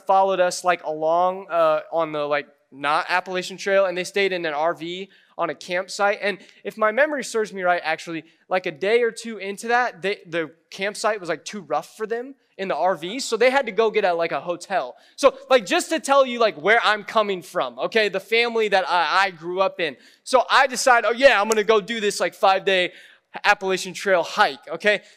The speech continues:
So, uh, at the beginning, like, it was great. I was with one of my buddies, Seth, and we were super excited. This is our first thirty minutes. We looked like this.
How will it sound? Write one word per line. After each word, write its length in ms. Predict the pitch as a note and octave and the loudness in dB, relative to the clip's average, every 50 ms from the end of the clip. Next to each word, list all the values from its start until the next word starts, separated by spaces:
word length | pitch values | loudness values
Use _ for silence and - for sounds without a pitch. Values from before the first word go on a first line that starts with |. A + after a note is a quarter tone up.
| _ | _
So, 260 | - - C4 A#3+ A#3 | -4 0 2 2 2
uh, 340 | A3 F#3+ A3 G#3+ G#3 G3+ G3+ - - - | 2 4 4 4 4 4 2 0 -4 -2
at 180 | - G#3 A3 G#3+ | 0 0 0 0
the 80 | A#3 A3 | -2 -6
beginning, 480 | F#3 A#3+ G#3+ D4 D#4+ D4 C4 B3+ B3 | -6 -6 -4 -2 -2 0 0 0 0
like, 260 | A#3 A#3 A3 A3 - | 0 0 0 0 -2
it 60 | G#3 A#3 | -2 -2
was 180 | A3 G#3+ D#3+ | -2 -2 0
great. 180 | F3+ A3+ G#3 F#3+ | 0 2 2 4
I 120 | F3 F#3 | 4 2
was 120 | G3+ F#3+ F#3+ | 0 -2 -4
with 140 | G3 F#3+ | -10 -8
one 140 | F3+ G3+ G#3+ | -6 -6 -2
of 40 | G#3 | 0
my 120 | G#3 G3+ | 0 0
buddies, 280 | F#3 F#3+ G#3 F#3+ E3+ - | 2 2 0 0 -2 -4
Seth, 380 | - - A3 A3+ A3 A3 G#3+ A3 | -4 0 2 2 2 0 -2 -6
and 160 | G3+ F#3+ F#3+ | -8 -8 -6
we 100 | A3 A#3+ | -6 -4
were 140 | A3+ G#3 F#3 | -2 -4 -4
super 360 | - - - B3+ F#3+ A3 G3+ | -4 -8 -12 -10 -6 -6 -6
excited. 640 | F3 - - - A#3 A3 G#3+ A3 G3+ G#3 G#3 G3 - - - - - - | -4 -6 -2 0 2 2 2 2 2 0 0 -2 -4 -10 -12 -12 -10 -10
This 160 | A3 A#3 G#3 | -10 -10 -6
is 100 | A3 G#3 | -2 -2
our 100 | G3+ F3 | -2 -2
first 320 | - - A3 G#3+ G3+ - | -2 -2 -4 -4 -4 -4
thirty 220 | - A#3+ A3 G3 G3 | -2 -2 -2 -2 -2
minutes. 340 | G3 G#3+ G#3 G#3 G3 - - | -2 -2 -2 -4 -6 -6 -8
We 100 | G#3+ A3 | -6 -4
looked 220 | A3 A3 A3 - | -4 -4 -2 -2
like 220 | F#3+ F3+ D#3+ C#3 | -2 -4 -4 -2
this. 400 | C#3+ F#3 G#3 G3+ F#3+ - - - | -2 -2 -2 0 -2 -4 -8 -10